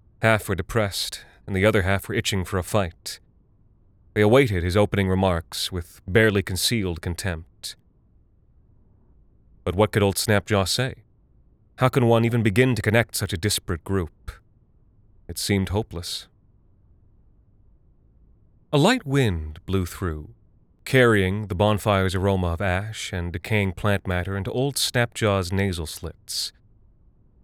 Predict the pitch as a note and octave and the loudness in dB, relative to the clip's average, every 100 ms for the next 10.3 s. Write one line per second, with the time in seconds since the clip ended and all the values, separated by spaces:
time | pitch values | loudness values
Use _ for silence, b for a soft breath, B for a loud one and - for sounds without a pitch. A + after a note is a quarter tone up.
0 | _ - - F3 F3 - - - - - | _ -2 0 2 0 -4 -12 -12 -14 -8
1 | - D3+ C3 A#2 A#2+ D3+ D3+ B2 C3 B2+ | -2 -2 0 2 2 0 -2 -2 -2 0
2 | G#2+ - C3 - G2+ F2 E2 G#2+ F#2+ - | -2 -4 -4 -6 -6 -4 -2 -2 -4 -4
3 | G#2 F2+ E2 F#2 F2+ D2+ D#2 E2+ _ _ | -4 -4 -2 0 0 -4 -10 -14 _ _
4 | _ _ - A2 A#2+ C3+ F#2+ E2+ G2 G2 | _ _ -4 4 6 6 4 0 -2 -2
5 | A#2+ A2 G2 F2 A2 A2+ A2 - A2+ B2+ | 0 2 0 0 0 0 -2 -4 -4 -2
6 | B2+ - G2+ A2+ G#2+ G#2 D3 F#2 E2+ E2 | -2 -2 0 0 2 2 2 0 -2 -4
7 | G2 G#2 G2 D2 D#2 - B B - A#2 | -2 0 -2 -6 -14 -18 B B 0 4
8 | B2 - G2+ F#2+ - B2 G#2+ G2 G2+ G2 | 4 2 0 -2 0 2 2 2 -2 2
9 | A2 A#2 A2+ G2+ G#2 G2+ - G#2 - D2+ | 4 4 0 0 0 0 -2 -4 -4 -10
10 | D2 - - | -10 -8 -8